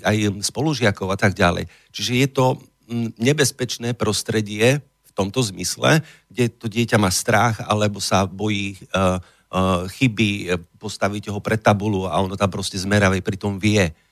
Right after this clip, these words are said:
Čiže tam, tam je to, em, že to dieťa sa tam necíti bezpečne. A tretia vec, ktorá je asi tam najdôležitejšia, to je, e,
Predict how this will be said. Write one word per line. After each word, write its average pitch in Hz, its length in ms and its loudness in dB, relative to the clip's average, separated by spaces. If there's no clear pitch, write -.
Čiže 113 240 -2
tam, 135 140 4
tam 151 160 2
je 123 120 2
to, 113 140 2
em, 113 320 -2
že 110 240 -4
to 120 80 0
dieťa 110 240 -4
sa 104 80 -6
tam 110 240 -2
necíti 107 480 -4
bezpečne. 92 640 -4
A - 80 -8
tretia 160 400 2
vec, 123 240 2
ktorá 131 320 0
je 120 80 -2
asi 113 320 -6
tam 113 320 -2
najdôležitejšia, 123 960 2
to 123 160 4
je, 117 280 4
e, - 20 -14